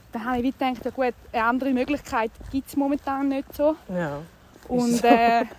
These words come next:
Speaker 1: dann habe ich es einmal probiert und, ähm, ja, verschiedene
Speaker 2: Stell
Speaker 1: Erfahrungen.
Speaker 2: dir vor, jetzt hört der Podcast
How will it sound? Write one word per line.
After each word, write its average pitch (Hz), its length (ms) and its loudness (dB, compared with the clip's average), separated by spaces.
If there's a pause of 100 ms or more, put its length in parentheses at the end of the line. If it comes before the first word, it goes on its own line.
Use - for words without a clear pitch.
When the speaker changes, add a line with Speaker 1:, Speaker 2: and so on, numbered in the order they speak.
(220)
Speaker 1:
dann 220 180 -4
habe 202 120 -2
ich 190 60 -8
es - 60 -12
einmal 196 420 -2 (460)
probiert 403 440 2
und, 302 300 4
ähm, 262 420 0 (1300)
ja, 196 280 -6 (300)
verschiedene 302 340 4 (120)
Speaker 2:
Stell 277 480 6
Speaker 1:
Erfahrungen. 392 140 2
Speaker 2:
dir 415 300 6
vor, 196 540 8 (460)
jetzt 233 260 8
hört 247 540 6
der 320 180 6
Podcast 254 680 2